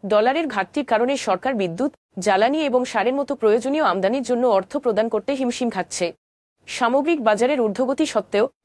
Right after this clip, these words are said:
শেখ হাসিনার পতনের পর গত মাসে সাবেক আওয়ামী লীগ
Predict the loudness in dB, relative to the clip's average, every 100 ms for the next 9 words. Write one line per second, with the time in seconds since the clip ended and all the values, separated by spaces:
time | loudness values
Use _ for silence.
0 | -12 -2 -2 0 -4 0 0 2 2 2
1 | 0 2 2 2 0 0 -2 -2 -2 0
2 | 0 2 2 2 0